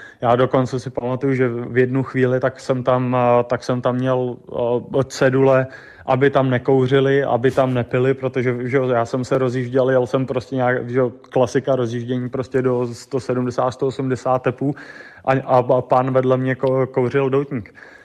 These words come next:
Ta-, takže prostě to, to, to, tak potom už jsem tam musel nechat udělat cedule, aby prostě to respektovali, protože se to prostě úplně nedalo. <laughs>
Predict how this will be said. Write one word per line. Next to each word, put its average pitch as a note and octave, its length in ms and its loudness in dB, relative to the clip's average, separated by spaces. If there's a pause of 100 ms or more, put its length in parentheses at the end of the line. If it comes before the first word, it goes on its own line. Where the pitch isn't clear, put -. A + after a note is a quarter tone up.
(100)
Ta-, B2 160 2
takže B2+ 300 4
prostě C3+ 360 2
to, D3 140 0
to, C3 260 2
to, C#3 180 2
tak C3+ 160 2
potom C3+ 300 0
už B2+ 80 -2
jsem C3 180 0
tam C3 120 0
musel C3 300 0
nechat C3 260 0
udělat C3+ 340 0
cedule, C3 340 2
aby B2+ 260 2
prostě C3 340 -4
to C3+ 140 -6
respektovali, B2+ 680 -2
protože B2 340 -4
se - 120 -4
to B2+ 140 -2
prostě B2+ 260 -2
úplně C#3 240 0
nedalo. D3+ 380 2
<laughs> - 60 -4